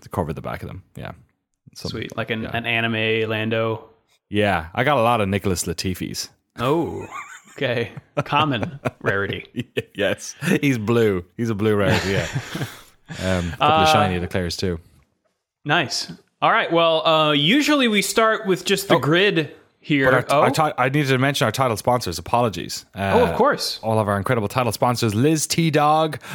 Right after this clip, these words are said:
Speaker 1: Bulgarian Bomb Bomb, Mickey's <laughs> Zero dot zero, maybe that's a face, I'm not quite sure, at N F one T underscore N F T S, <laughs> Olivia Evans, Team Blackjack, Christian Horner.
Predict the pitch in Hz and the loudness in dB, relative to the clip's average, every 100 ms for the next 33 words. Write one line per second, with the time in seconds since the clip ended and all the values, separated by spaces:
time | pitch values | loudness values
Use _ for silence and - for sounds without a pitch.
0 | - 123 117 135 139 120 110 135 135 135 | -2 0 2 2 2 2 2 2 2 2
1 | 143 135 - - 117 139 - 135 131 120 | 0 -2 -14 -4 0 0 0 2 2 2
2 | 107 - - - _ _ _ _ _ _ | -2 -6 -10 -16 _ _ _ _ _ _
3 | _ 101 87 101 - - 104 107 135 143 | _ -18 -16 -18 -20 -16 -6 0 2 2
4 | 139 135 120 110 131 139 127 113 104 98 | 2 0 0 2 4 4 4 2 0 -2
5 | 95 117 95 - 98 90 98 - 110 92 | -2 0 0 -2 -4 -4 -4 -2 0 -2
6 | - - - 135 143 - 131 135 139 - | -6 -14 -2 0 0 -2 0 0 0 0
7 | 127 123 - 113 131 131 120 - - 135 | 0 0 -4 0 2 2 -2 -6 -2 -2
8 | - 131 120 - 127 123 123 120 123 123 | 0 0 0 0 0 0 0 2 0 -2
9 | - 143 127 117 127 - - - - - | -4 -2 0 2 0 0 -4 -8 -16 -2
10 | 135 135 139 143 135 135 - 139 147 139 | 2 2 2 2 2 0 2 2 2 0
11 | - - - - - 151 135 135 - 127 | -6 -12 -16 -6 -2 2 2 0 0 -2
12 | - - - 214 - 104 123 196 98 92 | -2 -12 -2 0 2 2 2 2 0 -6